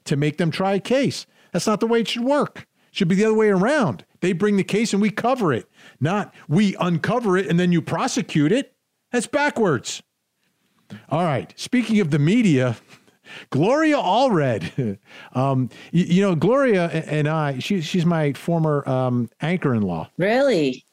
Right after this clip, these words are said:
Speaker 1: Did you know that? Yes, because I used to co-anchor with her daughter, Lisa Bloom,
Speaker 2: Okay.
Speaker 1: which made Gloria Allred my anchor-in-law. And, um,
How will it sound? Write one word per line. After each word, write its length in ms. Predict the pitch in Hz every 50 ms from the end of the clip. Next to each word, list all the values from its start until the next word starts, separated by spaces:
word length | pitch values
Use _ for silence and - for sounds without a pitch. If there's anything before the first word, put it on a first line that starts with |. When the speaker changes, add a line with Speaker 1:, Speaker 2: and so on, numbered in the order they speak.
| _ _ _ _ _ _ _ -
Speaker 1:
Did 120 | 131 110
you 80 | 127 151
know 80 | 165
that? 120 | 143 120 143
Yes, 200 | 165 160 131 -
because 220 | - 135 120 135
I 80 | 160 170
used 120 | 151 -
to 60 | 170
co-anchor 580 | - - - 202 208 185 165 151 139 120 151 139
with 140 | 135 127 -
her 140 | - 139
daughter, 400 | 120 104 135 156 185 202 151 117
Lisa 320 | 107 107 123 127 - - 107
Bloom, 460 | 98 104 123 143 160 147 123 110 110
Speaker 2:
Okay. 360 | 113 - - 135 127 127 156 - _
Speaker 1:
which 200 | - 127 120 -
made 260 | 135 139 135 131 117
Gloria 440 | 113 127 135 147 156 160 151 143 139
Allred 540 | - 135 139 156 156 143 127 123 123 123 117
my 200 | 117 120 120 123
anchor-in-law. 840 | - 170 190 233 220 - 151 123 110 107 95 87 87 85 87 98 - _ _ _ - - - _ _ -
And, 420 | 123 120 127 131 127 131 120 120
um, 380 | 123 117 117 117 113 110 107